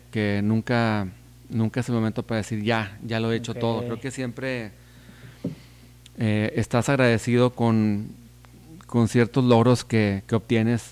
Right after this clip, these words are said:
Speaker 1: en el camino, con cosas que pasan que te, te inspiran a seguir adelante, ¿no? Que te dicen, "Bueno, eh, vamos bien" y demás, pero no, no quiere decir que digas, "Bueno, ya,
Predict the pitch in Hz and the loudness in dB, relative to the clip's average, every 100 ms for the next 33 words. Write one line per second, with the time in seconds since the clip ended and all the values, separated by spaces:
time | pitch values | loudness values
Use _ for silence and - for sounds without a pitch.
0 | - - 107 101 110 107 113 110 107 98 | -12 -4 -2 0 0 2 2 0 -4 -2
1 | 110 123 113 110 - 107 120 - 107 - | 0 0 -2 0 2 2 2 2 0 0
2 | 113 104 98 - - - - - - - | 0 2 0 -4 -12 -20 -20 -20 -20 -20
3 | - - - - - 120 113 - 123 135 | -20 -20 -20 -14 0 4 4 4 6 6
4 | 127 120 113 117 117 110 110 104 104 110 | 4 4 2 4 4 2 -2 -4 -6 -6
5 | - 110 113 113 113 104 98 - 110 107 | -6 -4 -2 -2 -2 -4 -8 -12 -10 -6
6 | 107 117 113 110 107 107 104 135 131 - | -4 -4 -2 -2 0 0 0 0 -2 0
7 | 113 110 113 - 120 117 120 117 120 117 | 2 4 4 4 2 2 2 0 -2 -2
8 | 113 113 113 117 117 104 | -2 -2 -2 0 0 -2